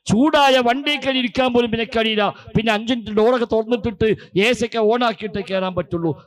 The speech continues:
അത്ര സാധുക്കളാണ് നമ്മൾ. ദുനിയാവിൽ ചെറിയ തീയന്റെ ഒരു കൊ-, കഷ്ണം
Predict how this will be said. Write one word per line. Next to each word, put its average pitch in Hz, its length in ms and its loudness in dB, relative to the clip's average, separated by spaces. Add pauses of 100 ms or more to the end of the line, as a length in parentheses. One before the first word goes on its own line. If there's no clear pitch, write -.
അത്ര 185 300 -2
സാധുക്കളാണ് 160 600 -4
നമ്മൾ. 120 240 -16 (1080)
ദുനിയാവിൽ 180 480 0
ചെറിയ 185 360 -2
തീയന്റെ 180 440 -2
ഒരു 175 80 0
കൊ-, 170 260 -2
കഷ്ണം 170 420 -4